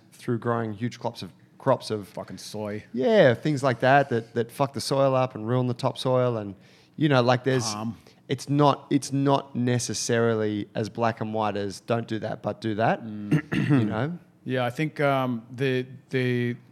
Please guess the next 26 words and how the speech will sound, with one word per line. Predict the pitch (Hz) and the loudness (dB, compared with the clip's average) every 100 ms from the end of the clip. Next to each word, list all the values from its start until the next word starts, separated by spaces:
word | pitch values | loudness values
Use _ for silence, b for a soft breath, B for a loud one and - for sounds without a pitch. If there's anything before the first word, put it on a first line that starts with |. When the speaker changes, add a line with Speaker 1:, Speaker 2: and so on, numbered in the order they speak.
| _ _ _ _ - | _ _ _ _ -12
Speaker 2:
the | 127 | -8
approach | 127 131 131 123 - | -8 -4 -4 -4 -8
that | 123 | -8
we'll | 123 | -8
be | 120 | -8
taking | 117 117 117 | -8 -10 -8
with | 120 | -12
something | 110 110 117 | -10 -10 -8
like | 110 113 | -8 -6
that | 127 | -6
is | 127 | -4
just | 160 - _ | -8 -12 _
going | 139 120 120 | -4 -4 -6
to | - 120 | -6 -8
the | |
companies | 113 117 117 120 113 107 | -8 -10 -8 -10 -8 -8
that | 107 | -10
we | 110 | -8
work | 110 139 - | -4 -4 0
with | 208 151 | 0 0
and | 123 | -2
asking | 123 123 127 123 | -4 -4 -6 -6
them, | 131 | -6
"Okay, | 147 113 | -4 -4
what's | 120 123 | -4 -4
your, | 131 123 120 | -4 -4 -4